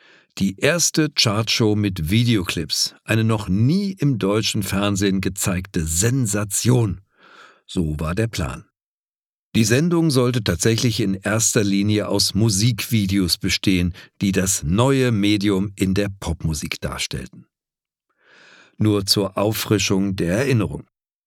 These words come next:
Von solchen Musikvideos, vor allem aus den U S A, aber auch Großbritannien, hatte man Anfang der achtziger zwar einiges gehört, doch zu sehen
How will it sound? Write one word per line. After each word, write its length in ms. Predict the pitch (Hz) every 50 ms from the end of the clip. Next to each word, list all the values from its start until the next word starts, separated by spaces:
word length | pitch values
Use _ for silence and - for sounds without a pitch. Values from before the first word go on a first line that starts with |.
| _ - - _ _
Von 220 | - - 110 98 95
solchen 500 | 101 110 117 123 117 - 123 117 110 104
Musikvideos, 880 | 98 95 98 127 170 180 - - 117 113 113 123 123 135 151 - - -
vor 260 | - - - 95 82
allem 300 | 90 92 98 98 101 95
aus 220 | 87 92 92 -
den 180 | - 98 92 -
U 160 | - 92 92
S 160 | 87 - -
A, 320 | - 92 92 92 107 120 120
aber 300 | - 87 90 95 85 80
auch 220 | 85 82 - -
Großbritannien, 1000 | - - 82 98 98 104 - - 98 95 - 98 101 110 120 113 123 123 117 98 98 - - - -
hatte 240 | - 113 110 - 127
man 320 | 113 104 98 101 101 101
Anfang 480 | - 90 95 101 101 - - 95 98 92
der 160 | 95 - -
achtziger 560 | 95 95 - - - - 110 95 101 95 95
zwar 240 | 98 - - 95 90
einiges 460 | - 98 104 104 98 98 95 92 -
gehört, 560 | - 87 82 85 107 127 156 175 - - - -
doch 240 | - 90 80 - -
zu 220 | - - - 101
sehen 500 | 87 80 92 123 160 175 156 139 143 151